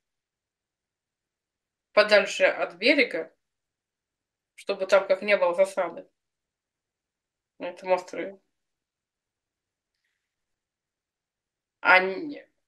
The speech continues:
эти же люди, которые там жили, они же хотели быть свободными. И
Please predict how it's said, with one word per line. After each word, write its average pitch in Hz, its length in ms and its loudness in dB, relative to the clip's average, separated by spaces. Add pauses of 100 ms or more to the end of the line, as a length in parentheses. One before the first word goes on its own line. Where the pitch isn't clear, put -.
(220)
эти 196 340 -2
же 185 640 2
люди, 240 340 2
которые 180 440 2
там 180 200 4
жили, 233 180 0
они 190 180 2
же 185 100 -4
хотели 202 340 0
быть 208 240 -4
свободными. 185 840 2 (2750)
И 180 560 -4